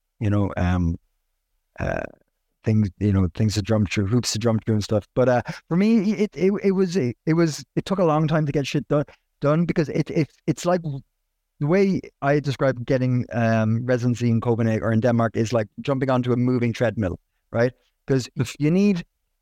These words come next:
Speaker 1: you need, first off, you need to have a job, right? But to have a job, you need, uh, a C P R number, which is like your, your, like, registration number, right?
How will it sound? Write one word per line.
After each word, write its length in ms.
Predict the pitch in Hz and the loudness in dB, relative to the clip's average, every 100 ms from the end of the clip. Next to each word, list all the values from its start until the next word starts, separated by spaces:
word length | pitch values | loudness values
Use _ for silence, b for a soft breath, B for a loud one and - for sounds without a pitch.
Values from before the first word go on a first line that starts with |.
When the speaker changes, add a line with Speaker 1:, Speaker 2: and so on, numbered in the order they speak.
| _ _ - | _ _ -8
Speaker 1:
you 180 | 139 180 | -2 2
need, 260 | 214 196 - | 2 0 -4
first 240 | 214 202 | -2 0
off, 140 | 180 160 | 0 2
you 80 | |
need 140 | 151 135 | 0 2
to 40 | |
have 120 | 131 | 0
a 60 | 117 | 0
job, 320 | 107 92 69 | 0 -2 -2
right? 260 | 76 120 - _ _ | -2 -2 -4 _ _
But 100 | - 123 | -6 -4
to 60 | |
have 240 | 110 175 202 | 0 0 0
a 60 | |
job, 320 | 165 139 117 | 2 2 2
you 100 | 123 | 2
need, 280 | 127 127 123 - | 2 2 0 -2
uh, 360 | 113 110 110 - _ _ _ _ _ _ - | 0 2 0 -4 _ _ _ _ _ _ -6
a 60 | |
C 200 | - 147 | -2 0
P 180 | 135 123 | 2 2
R 140 | 113 101 | 2 2
number, 260 | 95 80 | 2 0
which 200 | 92 110 | 0 -2
is 100 | 107 | 0
like 180 | 113 101 | 0 0
your, 140 | 113 | 0
your, 340 | 113 - 113 110 | 0 0 0 2
like, 180 | 107 98 | 0 0
registration 600 | 113 104 98 113 98 90 | -2 -2 0 0 0 0
number, 240 | 82 71 - | 0 -2 -2
right? 240 | 85 131 | -2 -2